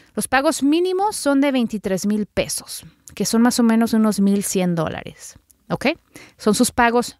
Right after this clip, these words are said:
mínimos. Su deuda total es de ciento cuarenta mil pesos, que son como siete mil dólares. Sus intereses de las tarjetas de crédito como de entre cincuenta y setenta por ciento.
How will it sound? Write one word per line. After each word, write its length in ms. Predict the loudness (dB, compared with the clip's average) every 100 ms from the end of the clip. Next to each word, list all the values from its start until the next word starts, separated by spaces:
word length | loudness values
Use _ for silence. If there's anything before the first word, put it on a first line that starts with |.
| -4
mínimos. 600 | 0 2 0 -6 -16 -20 -20 -20 -10
Su 240 | 0 4
deuda 320 | 6 4 4
total 420 | 2 0 2 2 2
es 140 | 2
de 100 | 2
ciento 600 | 0 0 2 2 0 -4 -2
cuarenta 720 | -2 0 -2 -4 -4 -6 -6 _ _
mil 420 | -2 0 0 -2
pesos, 520 | -4 -4 -2 -4 -6 -6
que 80 |
son 160 | -4 -2
como 220 | -2 -2
siete 320 | 0 -2 2
mil 180 | 2 2
dólares. 480 | 0 -2 -6 -16 -20 _ _ -20 -20 -20 _ _ _ _ _
Sus 260 | -4 0 2
intereses 800 | 2 4 2 2 0 0 -2 0
de 80 | 0
las 140 | 2
tarjetas 360 | 0 0 0 0
de 100 | 0
crédito 420 | 2 2 0 0
como 240 | 2 2
de 80 | 2
entre 200 | 0 -2
cincuenta 440 | -2 -2 -2 -2
y 40 | -4
setenta 380 | -4 -4 -6 -6
por 160 | -10
ciento. 340 | -12 -14 -20